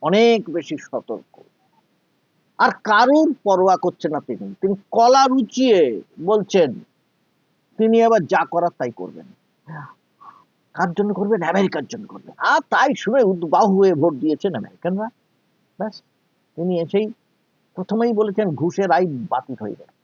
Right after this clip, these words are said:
ওসব ঘুষের আইন ফাইন চলবে না। কাজেই এখন আর কোনো ঘুষ দেওয়া নিয়ে অপরাধ বলে কেউ অভিযোগ আনতে পারবে না।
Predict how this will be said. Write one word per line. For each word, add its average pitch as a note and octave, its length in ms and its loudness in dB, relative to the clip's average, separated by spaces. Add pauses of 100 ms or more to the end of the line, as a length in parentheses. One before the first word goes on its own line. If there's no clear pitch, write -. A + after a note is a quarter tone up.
(720)
ওসব D#3+ 200 -6
ঘুষের F#3 340 -2
আইন F3+ 180 0
ফাইন C#3+ 220 -8
চলবে A#2+ 360 -6
না। F#2+ 180 -20 (880)
কাজেই D3 320 -6 (960)
এখন E3 420 -4 (720)
আর D3+ 280 -4 (140)
কোনো B2+ 340 -8 (640)
ঘুষ G3 280 -4 (120)
দেওয়া A#2+ 240 -2
নিয়ে G#2+ 260 -10 (360)
অপরাধ G3 600 2 (1300)
বলে G3+ 260 0
কেউ E3+ 340 -4 (160)
অভিযোগ A#2+ 460 -8
আনতে - 260 -18
পারবে - 260 -20
না। - 120 -20